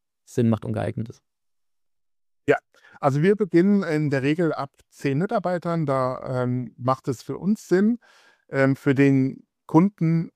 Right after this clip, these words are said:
Speaker 2: unter zehn Mitarbeitern macht es vorhinein aber auch schon Sinn. Das heißt, wenn ich jetzt kein großes Netzwerk hab, ähm, dann gehe ich zu einem Lieferanten, der mir diese doppelte Firewall, also in, in Hochverfügbarkeit,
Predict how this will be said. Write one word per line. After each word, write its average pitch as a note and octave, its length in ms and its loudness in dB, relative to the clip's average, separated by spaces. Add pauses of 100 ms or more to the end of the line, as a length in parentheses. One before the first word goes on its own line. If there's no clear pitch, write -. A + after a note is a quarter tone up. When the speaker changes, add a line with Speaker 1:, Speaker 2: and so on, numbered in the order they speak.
Speaker 2:
unter F#3+ 360 4
zehn E3+ 280 -2
Mitarbeitern C#3+ 600 0
macht C3 220 -6
es C#3+ 120 -8
vorhinein C3 560 -2
aber A#2 160 -6
auch B2 160 -4
schon B2 220 -2
Sinn. G#2 240 -4 (340)
Das - 80 -20
heißt, B2 280 2
wenn C#3+ 100 4
ich C#3+ 160 4
jetzt C#3+ 160 -4
kein C3+ 200 -2
großes D3 440 -2
Netzwerk D#3 480 -4
hab, D#3+ 140 0 (420)
ähm, C3+ 400 0
dann C3 260 2
gehe C3+ 140 4
ich - 180 -4
zu D3+ 140 -2
einem C3 260 2
Lieferanten, C3+ 560 2
der C3 120 2
mir C3 140 2
diese A#2 340 -2 (540)
doppelte B2+ 360 2
Firewall, F3 580 2
also B2+ 200 -4
in, A#2+ 160 -2
in A#2 280 -8
Hochverfügbarkeit, D3 880 -2